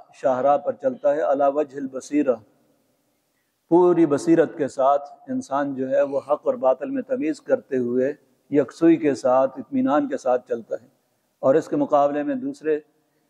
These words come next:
लोग जो इस बसीरत से महरूम होते हैं, फ़ी कुल्लि वादिन यहीमून, हर बात, वादी के अंदर भटक रहे होते हैं,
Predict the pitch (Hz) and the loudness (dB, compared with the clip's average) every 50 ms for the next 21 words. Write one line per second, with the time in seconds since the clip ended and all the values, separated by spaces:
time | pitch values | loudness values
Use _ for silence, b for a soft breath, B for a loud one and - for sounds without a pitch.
0 | _ _ _ _ _ _ _ _ _ _ _ _ _ _ _ _ _ _ _ - | _ _ _ _ _ _ _ _ _ _ _ _ _ _ _ _ _ _ _ -2
1 | 139 139 143 147 143 127 135 139 131 143 139 127 123 - 151 151 156 147 - - | 2 4 4 4 4 0 -2 -4 -4 -4 -8 -8 -4 -2 0 0 0 0 0 -6
2 | 135 135 127 120 127 147 160 160 147 147 143 - - 135 131 127 120 120 _ _ | -2 -2 -2 -2 -2 -6 -8 -6 -4 -4 -6 -6 -6 -10 -10 -10 -10 -16 _ _
3 | _ _ _ _ _ _ _ _ _ _ _ _ - 151 143 143 160 160 160 151 | _ _ _ _ _ _ _ _ _ _ _ _ 0 0 2 4 2 2 2 2
4 | 147 139 139 143 139 139 135 135 131 131 131 127 120 123 131 127 127 127 123 120 | 2 4 4 2 2 2 -2 -4 -6 -4 -2 -4 -4 -4 -8 -14 -14 -14 -16 -18
5 | 113 110 _ _ _ _ _ - 127 147 147 135 135 135 139 143 - 127 139 139 | -20 -20 _ _ _ _ _ -2 -2 -2 0 2 2 2 2 0 -2 -2 0 0
6 | 139 151 147 147 139 131 127 131 123 120 120 117 - 127 - 120 120 117 113 117 | 0 0 -4 -2 -2 -2 -2 -4 -6 -8 -10 -6 -6 -8 -6 -4 -4 -4 -2 -4
7 | 113 107 _ - 120 117 113 117 _ | -6 -10 _ -18 -20 -20 -20 _ _